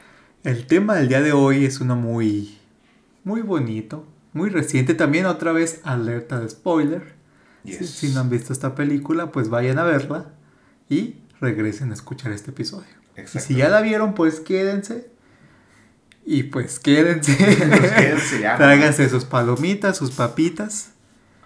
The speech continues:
Speaker 2: Su
Speaker 1: Y,
Speaker 2: chesquito.
Speaker 1: o si vienen a lo mejor en el camión, en el tren.
Speaker 2: En el carro.
Speaker 1: En el carro, están trabajando, están estudiando.
Speaker 2: Exactamente.
Speaker 1: Pues, adelante.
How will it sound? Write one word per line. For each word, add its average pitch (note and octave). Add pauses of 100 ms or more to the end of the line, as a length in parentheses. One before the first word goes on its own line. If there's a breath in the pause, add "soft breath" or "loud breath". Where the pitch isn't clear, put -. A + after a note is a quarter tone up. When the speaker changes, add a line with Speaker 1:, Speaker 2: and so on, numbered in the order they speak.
(300 soft breath)
Speaker 2:
Su B2+
Speaker 1:
Y, G#2+
Speaker 2:
chesquito. G2+
Speaker 1:
o C3+
si -
vienen B2
a C3
lo A#2+
mejor A#2+
en A2+
el A2
camión, B2 (680 soft breath)
en A2
el G2+
tren. D3 (540)
Speaker 2:
En F2+
el E2
carro. G2+ (120)
Speaker 1:
En A#2
el G#2
carro, C3+
están C#3
trabajando, C#3
están C#3
estudiando. B2 (840 soft breath)
Speaker 2:
Exactamente. D2 (340)
Speaker 1:
Pues, - (180)
adelante. G2